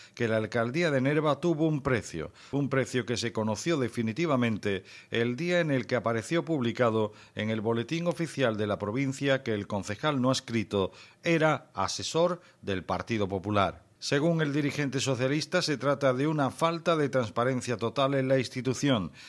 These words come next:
Estos hechos, que considera muy graves, tienen que ser conocidos por los ciudadanos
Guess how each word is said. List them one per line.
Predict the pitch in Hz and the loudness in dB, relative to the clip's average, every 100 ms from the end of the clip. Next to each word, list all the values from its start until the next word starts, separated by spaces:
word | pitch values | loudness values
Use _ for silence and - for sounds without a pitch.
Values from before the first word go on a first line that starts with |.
| - - | -16 -8
Estos | 107 - 101 156 | -6 -4 -2 -2
hechos, | 147 175 175 180 - - | -2 0 0 0 -6 -6
que | 104 | -4
considera | 107 101 120 117 117 101 | -2 -2 -2 0 2 2
muy | 107 135 135 | 2 2 2
graves, | 120 120 127 123 - - - - | 2 2 2 0 -6 -20 -20 -4
tienen | 156 165 170 139 | -2 -2 -2 -2
que | 139 127 | -2 0
ser | - 151 139 | 0 0 2
conocidos | 131 104 - 139 131 | 0 0 -2 0 0
por | - 110 | 0 -2
los | 104 - | -2 0
ciudadanos | 175 156 123 117 113 110 | 2 4 4 4 0 -2